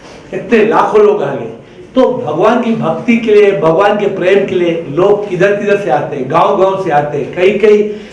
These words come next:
बेंगलोर नहीं, पूरे शहर से लोग आते हैं। ऐसा भक्ति है,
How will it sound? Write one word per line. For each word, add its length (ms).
बेंगलोर 460
नहीं, 200
पूरे 200
शहर 280
से 180
लोग 200
आते 220
हैं। 360
ऐसा 200
भक्ति 460
है, 80